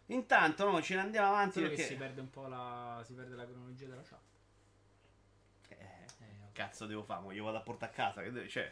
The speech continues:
Speaker 1: eh, ho dei limiti. Va bene, andiamo avanti, signori. Questi sono gli argomenti di riscaldamento. PlayStation cinque e Xbox Series X. Arriviamo al punto forte.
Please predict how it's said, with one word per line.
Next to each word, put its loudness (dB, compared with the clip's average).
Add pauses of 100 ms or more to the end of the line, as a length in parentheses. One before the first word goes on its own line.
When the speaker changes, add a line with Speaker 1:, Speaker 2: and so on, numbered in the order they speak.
(140)
Speaker 1:
eh, -14
ho -12
dei -10
limiti. -12 (960)
Va 6
bene, 8
andiamo 10
avanti, 12
signori. 6
Questi 0
sono 2
gli 2
argomenti 0
di -2
riscaldamento. 4
PlayStation 4
cinque 2
e -4
Xbox -12
Series -4
X. -6
Arriviamo 4
al 2
punto 0
forte. 6